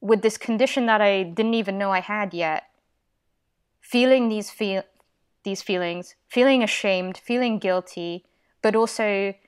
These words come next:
um, had a rage that was so burning. And I was scared to talk about it. I was really scared to say, "Well, these are the things that I'm feeling," because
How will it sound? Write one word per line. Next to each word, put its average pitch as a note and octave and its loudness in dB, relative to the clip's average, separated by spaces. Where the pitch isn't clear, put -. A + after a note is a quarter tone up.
um, F#3+ 0
had A#3 2
a G#3 0
rage G#3+ -2
that G3+ -4
was G3 -10
so A3 -2
burning. G#3+ 0
And A3+ 0
I A#3 6
was B3 0
scared G#3+ 0
to B3+ -2
talk B3+ -4
about - -6
it. - -10
I G3 2
was G3+ -2
really A#3+ 2
scared A#3+ 2
to F#3+ -10
say, F#3 -4
"Well, E3+ -4
these F#3 -8
are F3 -8
the F3 -6
things F#3+ -6
that F3+ -2
I'm F3 -4
feeling," B3+ -2
because F#3 -2